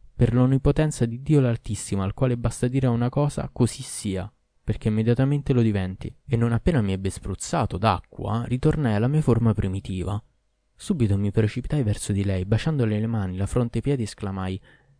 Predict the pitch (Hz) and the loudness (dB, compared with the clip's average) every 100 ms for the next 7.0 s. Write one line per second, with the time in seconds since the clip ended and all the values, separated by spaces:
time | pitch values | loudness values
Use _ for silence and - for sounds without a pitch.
0 | _ _ 107 101 113 110 101 98 92 95 | _ _ 0 0 0 0 0 -6 -6 -10
1 | 101 101 95 95 98 - - 92 95 98 | -8 -6 -6 -2 -2 -2 -6 -2 0 -2
2 | 113 139 135 - 107 110 110 - 110 123 | 0 0 0 -2 0 2 0 -2 -2 0
3 | 113 113 113 123 - 131 101 104 117 92 | 0 0 0 -2 0 0 0 -2 -2 -4
4 | 92 92 - 151 101 98 123 - 110 120 | -4 -6 -4 -4 0 0 0 -2 -2 -2
5 | - 110 - 120 117 135 175 135 127 151 | -2 -4 -2 -2 -2 -4 -6 -4 -4 -4
6 | - 123 135 160 127 123 117 - - 92 | -4 -4 -2 -4 -2 -2 -2 -4 -6 -6